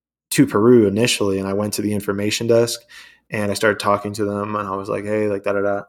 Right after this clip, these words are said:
I basically put on my laptop. I connected to it with, on my smart, my phone through, uh, what's it called? Like, uh, the link. It's not Bluetooth, but it's, um,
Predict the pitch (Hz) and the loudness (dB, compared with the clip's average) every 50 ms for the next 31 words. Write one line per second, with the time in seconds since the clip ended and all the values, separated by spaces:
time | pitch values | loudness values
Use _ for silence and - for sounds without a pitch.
0 | _ _ - - 110 107 107 117 113 - - 104 - - 127 120 117 113 107 107 | _ _ -4 -2 -2 0 0 0 0 0 -2 -6 -2 2 2 2 4 2 0 0
1 | 101 101 101 101 101 - - 101 101 101 98 - - 101 98 95 - - 110 110 | 0 0 0 0 -2 -2 0 0 0 0 0 0 0 -2 -2 -2 -4 -6 -6 -6
2 | 110 - 110 107 - 113 107 104 101 101 - - 107 104 - - 113 110 104 98 | -4 -4 -4 -4 0 0 2 2 0 -2 -4 -4 -6 -6 -4 -4 -6 -4 -4 -4
3 | - - - 110 107 107 107 - - 104 101 - - 113 113 110 107 110 107 107 | -6 -6 -6 -4 -4 -4 -4 -6 -8 -10 -10 -6 -4 -2 -2 0 0 -2 -4 -6
4 | 110 - - - 104 104 104 101 101 101 98 98 95 95 95 95 - 104 107 - | -10 -16 -16 -6 -2 0 2 2 2 2 0 0 0 0 0 -2 -2 -4 -8 -10
5 | - - 101 98 95 95 92 98 98 - 98 98 95 95 95 98 95 101 104 104 | -8 -4 -4 -4 -2 -2 -4 -6 -6 -4 -4 -2 -2 -2 -2 -4 -4 -4 -4 -6
6 | 104 101 - - _ _ _ - - - - _ _ _ _ _ _ _ _ _ | -8 -10 -12 -16 _ _ _ -20 -20 -20 -20 _ _ _ _ _ _ _ _ _
7 | _ _ _ _ _ _ _ _ _ _ _ _ - - 147 135 - 107 110 117 | _ _ _ _ _ _ _ _ _ _ _ _ -2 0 0 0 2 4 6 6
8 | 117 110 - 107 104 104 101 - - 98 101 98 98 - - 101 95 95 92 87 | 6 4 2 0 0 0 0 -2 -2 0 0 0 0 -2 -2 -4 -4 -4 -4 -8
9 | 92 98 - | -10 -12 -16